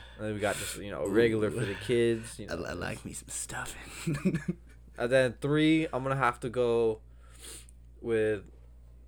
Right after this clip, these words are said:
Speaker 1: some fucking baked sweet potatoes.
Speaker 2: Are you, are you a turkey type of guy on Thanksgiving or a ham type of guy on Thanksgiving?
Speaker 1: Baby, I eat it all.
Speaker 2: Oh, I know that, but I wanna know if you had to pick one.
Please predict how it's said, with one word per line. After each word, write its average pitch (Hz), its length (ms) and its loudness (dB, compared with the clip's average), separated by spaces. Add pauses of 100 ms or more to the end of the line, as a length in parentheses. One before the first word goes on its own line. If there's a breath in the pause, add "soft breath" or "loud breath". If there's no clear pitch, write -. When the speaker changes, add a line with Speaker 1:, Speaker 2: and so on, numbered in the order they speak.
(640)
Speaker 1:
some 107 280 -6
fucking 101 640 -6
baked 110 320 2
sweet 101 320 -10
potatoes. - 580 -12 (240 loud breath)
Speaker 2:
Are 147 100 10
you, 233 360 6
are 160 100 2
you 185 200 4
a 156 80 6
turkey 208 480 2
type 214 260 4
of 214 80 0
guy 208 140 2
on 202 160 2
Thanksgiving 208 500 2
or 131 140 4
a 117 40 -4
ham 147 440 2
type 107 220 -8
of 95 60 -12
guy 92 120 -12
on 92 100 -12
Thanksgiving? - 460 -14
Speaker 1:
Baby, 104 240 2
I 131 100 4
eat 120 140 4
it 98 100 2
all. 107 400 6
Speaker 2:
Oh, 202 300 12
I 196 160 12
know 208 260 12
that, 220 300 12
but 185 100 10
I 196 80 12
wanna 190 220 10
know 190 140 10
if 143 60 6
you 131 60 0
had 135 80 4
to 123 60 -4
pick 156 180 0
one. 131 240 -4